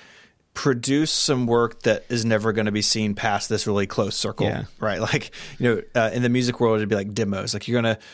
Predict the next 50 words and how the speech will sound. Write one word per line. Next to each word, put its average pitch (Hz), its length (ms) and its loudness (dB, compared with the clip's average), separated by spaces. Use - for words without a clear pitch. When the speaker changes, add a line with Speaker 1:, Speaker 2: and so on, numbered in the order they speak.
Speaker 1:
record 160 320 2
something 135 360 0
to 120 40 -4
get 120 160 -4
the 113 120 2
idea 110 340 2
of 107 80 0
it 113 80 2
out, 101 400 0
and 110 140 -2
then 110 120 0
we 107 140 0
can 104 160 -2
focus 101 440 -2
on 98 540 0
some 110 240 0
of 101 60 0
these 101 160 -2
issues 101 320 -2
that - 160 -6
come 104 240 -2
up. 123 320 0
But 117 360 -2
that 123 200 0
practice 147 560 0
can 120 160 -4
be 110 220 -2
really 113 340 2
invaluable. 101 840 0
It 120 100 0
is 127 140 2
kind 131 240 -2
of - 60 -6
frustrating, 135 440 2
like, 107 120 0
all 110 80 4
you 110 100 2
wanna 110 120 0
do 107 120 2
is 104 80 0
hit 110 80 -4
the 107 80 -4
publish 107 360 0
button, 139 340 0
but 110 180 0
if 117 100 -6
you 117 60 -4
take 117 240 0
that 107 160 0
time, 101 540 -2